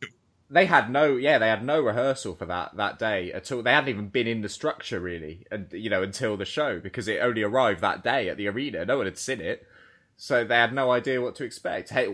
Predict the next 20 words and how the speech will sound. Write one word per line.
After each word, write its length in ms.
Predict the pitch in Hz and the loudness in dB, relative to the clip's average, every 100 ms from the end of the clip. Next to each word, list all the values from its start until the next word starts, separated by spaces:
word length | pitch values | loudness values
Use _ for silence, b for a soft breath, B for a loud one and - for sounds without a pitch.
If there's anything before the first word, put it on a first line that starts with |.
| 110 | -2
hence 380 | - 147 101 - | 2 2 0 -2
why 340 | 127 127 110 | 2 4 2
things 380 | 98 123 117 107 | 0 -4 -4 -2
like 220 | 113 107 | 0 0
Triple 240 | - 120 120 | -2 -4 -2
H's 300 | 117 120 110 | -4 -6 -4
throat 240 | 151 160 | -2 0
gets 180 | 110 - | -4 -8
crushed, 320 | - 98 85 | -4 -4 -4
'cause 80 | 92 | -4
Rob 180 | 117 104 | -2 0
Van 140 | 113 | 0
Dam 220 | 101 113 | 2 2
tries 280 | 98 107 101 | 0 -4 -4
this 120 | 104 | -6
high 180 | 135 107 | -4 -2
spot, 400 | 98 - 123 92 | -4 -2 -2 -2
but 100 | 117 | -4
he's 160 | 117 110 | -4 2
never 260 | 127 127 | 2 2